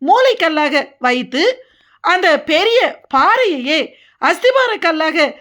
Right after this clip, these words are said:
வைத்து, அதன் மேல்தான் அவ்வளவு பெரிய தேவாலயத்தை கட்டினார். மிக பிரமாண்டமான அந்த தேவாலயத்தின் முழு எடையையும், அந்த தேவாலயத்தை சுற்றிலும் கட்டப்பட்டிருந்த எல்லா கட்டிடங்களின் எடையையும்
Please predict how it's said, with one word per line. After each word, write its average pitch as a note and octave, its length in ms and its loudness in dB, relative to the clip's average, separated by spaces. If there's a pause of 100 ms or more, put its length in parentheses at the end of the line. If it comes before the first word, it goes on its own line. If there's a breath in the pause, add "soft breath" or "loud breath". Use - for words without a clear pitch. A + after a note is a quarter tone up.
(160 loud breath)
வைத்து, D4+ 680 -4
அதன் A4+ 420 -2
மேல்தான் D4 460 -2 (280 soft breath)
அவ்வளவு A4+ 560 0
பெரிய D#4 580 -2
தேவாலயத்தை E4+ 840 -2 (180 soft breath)
கட்டினார். C4 600 -2 (200 soft breath)
மிக G#4 260 0
பிரமாண்டமான F4+ 800 0 (400 loud breath)
அந்த F4+ 260 0
தேவாலயத்தின் E4+ 840 -2 (240 soft breath)
முழு G4+ 520 0
எடையையும், C#4+ 680 0 (260 loud breath)
அந்த G4 260 0
தேவாலயத்தை E4 960 0 (120)
சுற்றிலும் F#4 640 -2
கட்டப்பட்டிருந்த D#4 800 -2 (380 loud breath)
எல்லா G4+ 460 2
கட்டிடங்களின் E4+ 800 -4 (180 loud breath)
எடையையும் D4+ 720 0